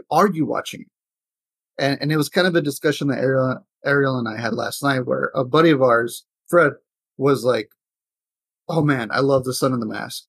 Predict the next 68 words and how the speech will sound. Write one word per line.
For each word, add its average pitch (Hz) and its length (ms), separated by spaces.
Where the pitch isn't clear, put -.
He 147 80
was 123 400
fucking 143 540
loving 143 340
the 135 60
shit 127 180
out 120 80
of 120 60
that. 127 120
He, 214 220
I 202 60
don't 226 120
know, 180 180
you 202 120
know, 180 220
he, 196 180
he 170 100
gets 185 240
into 160 180
these 139 160
weird, 143 240
wild 135 240
ideas. 117 480
And 139 500
he 139 160
was 131 180
like, 123 160
"Have 131 160
you 175 140
seen 160 260
it?" 127 140
And 127 100
I 131 60
was 131 140
like, 127 120
"I 98 60
refuse 131 460
to 127 80
watch - 260
it. 131 100
I - 120
don't 127 160
wanna 151 200
watch - 280
it - 120
because 139 520
if 131 120
the 147 100
trailer 254 300
looks 208 240
like 190 100
shit, 196 300
then 156 180
I'm 160 140
not 160 140
gonna 147 120
have 143 140
a 135 60
good 139 140
time. 139 300
And 131 140
why 131 140
am 127 100
I 127 60
gonna 117 160
spend 120 260
my 117 120
time 117 440